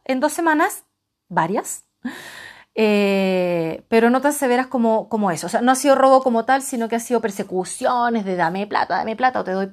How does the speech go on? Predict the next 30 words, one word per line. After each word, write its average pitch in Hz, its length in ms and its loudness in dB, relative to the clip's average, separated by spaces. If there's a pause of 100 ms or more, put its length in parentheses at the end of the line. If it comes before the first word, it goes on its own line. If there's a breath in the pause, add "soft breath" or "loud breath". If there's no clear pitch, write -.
o 208 100 0
me 202 80 0
dais 277 200 6
plata 392 300 8
o 440 40 4
me 427 80 2
dais 453 160 6
plata". - 280 2
Entonces, 226 300 -6
como 202 200 -6
que 190 80 -6
en 185 40 -4
algún 196 160 -6
momento, 254 400 0
o, 175 240 -4
o 190 100 -4
les 165 140 -4
dais 202 180 2
plata 294 280 6
o 359 40 8
les 262 100 4
dais 262 140 4
plata, 539 280 4
porque 262 220 0
es 254 60 0
que 254 120 4
si 254 140 0
no, 262 180 4 (160)
mm, 214 140 -6 (680)
olvídate. 339 460 2